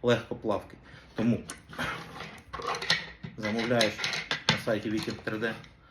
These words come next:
будь ласка, і, е, даруєш своєму другу. Твій друг буде тобі дуже вдячний. Е, піднімете собі настрій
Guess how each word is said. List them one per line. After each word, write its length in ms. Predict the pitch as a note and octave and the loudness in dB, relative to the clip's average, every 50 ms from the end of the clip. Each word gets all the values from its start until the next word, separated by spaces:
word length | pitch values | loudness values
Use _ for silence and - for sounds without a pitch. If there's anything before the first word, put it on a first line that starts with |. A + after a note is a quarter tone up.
| - - - - - - - | -20 -20 -20 -20 -20 -12 -8
будь 120 | G#2 G#2+ | -4 -2
ласка, 260 | G#2 G#2 G2+ - - - - - - - - - - - - - - - - - - - | 0 0 2 6 6 6 6 6 0 -6 -8 -10 -12 -16 -14 -12 -12 -12 -12 -12 -6 0
і, 200 | C3 B2+ C3 C3 - - - - - | 4 4 4 4 2 -4 -12 -8 -2
е, 420 | A2+ A2+ G#2+ G#2 G#2 G#2 G2+ G2 F#2+ - - - | 2 2 4 4 4 2 2 0 -4 -8 -12 -6
даруєш 320 | - G#2+ G2 A2 A2+ A2 A2 | -2 -2 0 0 0 -2 -2
своєму 300 | - A2+ G#2+ G#2+ G#2+ G2+ | -2 0 2 2 2 2
другу. 200 | F#2 - - - - - - - - - | 0 -2 -4 -6 -8 -6 -6 -6 -4 0
Твій 120 | A2 G#2+ | -2 0
друг 240 | G#2+ B2 B2 B2 B2+ - - - - - - - - - | 2 2 2 2 0 -2 -10 -20 -20 -20 -20 -20 -18 -10
буде 200 | - A2 G#2+ G#2+ | -6 -4 -4 -4
тобі 200 | - - G2 A2 | -4 -6 -8 -8
дуже 240 | G#2+ G#2+ A2 G#2+ - | -4 -4 0 2 4
вдячний. 400 | - A2 G2+ G2 - - - - - - - - - - - - - - - | 4 2 0 -4 -6 -10 -14 -16 -16 -18 -20 -20 -18 -18 -18 -18 -18 -12 -6
Е, 400 | G#2+ G#2 G#2 G2 G2 G2 G2 G2 G2 - - - - - | -2 -2 0 0 0 -2 -4 -6 -8 -14 -18 -20 -16 -8
піднімете 440 | - A2+ G#2+ A#2+ A#2 A2+ G#2+ G#2+ - | -4 -2 2 2 2 2 0 -2 -6
собі 240 | - - A2 G#2+ G#2+ | -8 -6 -2 -2 0
настрій 380 | A2+ A#2+ A2 G#2+ - - G#2 | 2 2 0 0 -4 -12 -14